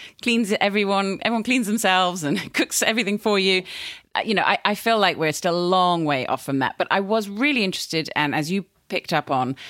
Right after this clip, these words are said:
the idea that really we need to start from the food and not start from the appliances. Um, and I think that's where, for individual consumers,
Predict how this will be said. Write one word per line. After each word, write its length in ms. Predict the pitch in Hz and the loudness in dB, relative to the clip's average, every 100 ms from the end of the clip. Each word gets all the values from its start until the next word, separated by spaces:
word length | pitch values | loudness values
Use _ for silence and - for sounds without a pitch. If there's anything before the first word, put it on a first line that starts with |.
| - - | -20 -6
the 240 | 175 160 | -2 2
idea 480 | 156 156 143 160 147 | 2 0 0 0 0
that 140 | 143 | -2
really 340 | 180 214 214 180 | 0 0 0 0
we 140 | 160 | 0
need 220 | 156 147 | 0 -2
to 80 | 143 | -4
start 460 | - - 160 139 - | -4 -2 0 0 -2
from 220 | 156 143 | -4 -4
the 60 | |
food 560 | - - 160 123 107 - - - - - | -6 -2 -2 0 -4 -10 -18 -20 -8 0
and 300 | 165 170 180 | 2 2 2
not 240 | 170 - | 0 -2
start 260 | - 151 - | -2 -2 -2
from 180 | 143 | -4
the 80 | 127 | -4
appliances. 760 | 107 147 123 95 - 62 - - | -6 -4 -4 -4 -8 -10 -10 -4
Um, 380 | 139 131 127 113 | -2 0 -2 -2
and 300 | 139 135 131 - | -2 0 -2 -4
I 80 | |
think 220 | 151 175 170 | -4 -2 0
that's 340 | 196 - - | 0 0 -2
where, 340 | 185 160 151 - | 0 2 0 -4
for 420 | - 180 156 143 - | -8 -2 2 0 0
individual 520 | 226 226 202 190 175 | 0 0 0 0 -2
consumers, 840 | 160 170 - 294 285 156 117 143 | -4 -4 0 2 2 2 -2 -8